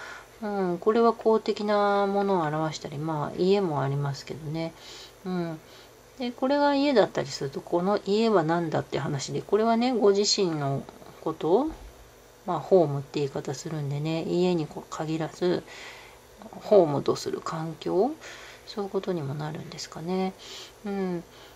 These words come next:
だからなんかね、人生の岐路に立たされてる感はものすごいあるんですよ。だけど、ね、それはね、やっぱり安定につながっていくもの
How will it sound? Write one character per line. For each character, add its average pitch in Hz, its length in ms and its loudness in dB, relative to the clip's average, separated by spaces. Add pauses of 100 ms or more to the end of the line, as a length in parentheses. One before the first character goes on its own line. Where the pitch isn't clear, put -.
(120)
だ 233 80 -6
か 208 160 2
ら 156 100 -4
な 160 160 0
ん 254 120 0
か 147 180 -6
ね、 147 580 -2 (380)
人 277 260 6
生 165 340 0
の 147 160 2
岐 220 180 2
路 170 140 6
に 147 80 4
立 139 200 0
た 180 200 0
さ 196 180 0
れ 196 160 4
て 202 120 2
る 202 160 4
感 160 300 -2
は 143 80 0
も 151 160 0
の 190 160 2
す 233 160 -8
ご 254 200 2
い 208 140 4
あ 180 140 4
る 180 60 4
ん 160 260 2
で 151 120 0
す - 200 -8
よ。 147 280 -2 (800)
だ 226 200 -2
け 170 260 2
ど、 170 760 6 (920)
ね、 175 220 2
そ 185 240 -2
れ 226 180 2
は 233 160 4
ね、 233 360 2
や 190 120 2
っ 185 40 0 (140)
ぱ 202 120 0
り 185 140 2
安 202 380 2 (100)
定 240 220 2
に 233 160 2
つ - 180 -12
な 226 160 0
が 220 160 4
っ 220 40 2
て 220 320 -2
い 202 80 2
く 208 140 -8
も 208 200 -6
の 220 440 -2